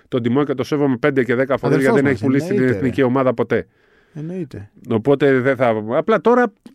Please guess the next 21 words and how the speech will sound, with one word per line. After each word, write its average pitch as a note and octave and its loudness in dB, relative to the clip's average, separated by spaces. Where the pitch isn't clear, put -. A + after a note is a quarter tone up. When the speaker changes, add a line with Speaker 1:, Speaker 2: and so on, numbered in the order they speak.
Speaker 1:
δεν, A#3 2
δεν, F#3+ 0
δεν, B2 -2
δεν E3 0
έχει B2 -2
ταιριάξει G2+ -2
ακόμα. E2+ -10
Speaker 2:
Ναι. G2+ -12
Ξεκίνησε B2+ -4
καλά, C3+ -4
δεν B2 -4
είναι G2+ -6
πολύ G2 -6
Speaker 1:
Ναι. F2 -4
Speaker 2:
καλά G2 -8
τελευταία. G#2 -8
Και A2+ -6
ρώτησα B2+ -6
και A2 -8
τον G2 -8
Κώστα, G2+ -10